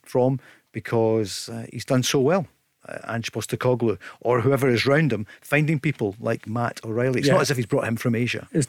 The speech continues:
Speaker 2: it's just
Speaker 1: Yeah.
Speaker 2: good to see the club getting value in the market f-, because, you know, for a long time now,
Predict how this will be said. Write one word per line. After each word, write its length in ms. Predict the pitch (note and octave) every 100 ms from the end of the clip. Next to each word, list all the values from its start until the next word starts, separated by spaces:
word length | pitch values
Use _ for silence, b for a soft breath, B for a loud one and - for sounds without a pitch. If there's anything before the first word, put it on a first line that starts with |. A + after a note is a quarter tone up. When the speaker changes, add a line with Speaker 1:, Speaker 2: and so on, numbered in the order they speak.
| -
Speaker 2:
it's 160 | D3+
just 200 | - F3+
Speaker 1:
Yeah. 40 | B2+
Speaker 2:
good 140 | C#3+
to 100 | -
see 140 | C3 C#3
the 100 | B2
club 240 | - A#2+
getting 240 | C#3 D3 C3
value 360 | C3 C3+ C3
in 60 | B2+
the 80 | A#2
market 400 | A#2+ B2+ - -
f-, 120 | A#2+ B2 -
because, 460 | C#3 C3 A2 - -
you 80 | C#3
know, 80 |
for 120 | B2 C3+
a 60 |
long 220 | B2+ C#3
time 260 | C3 C3+ B2+
now, 220 | B2 A#2+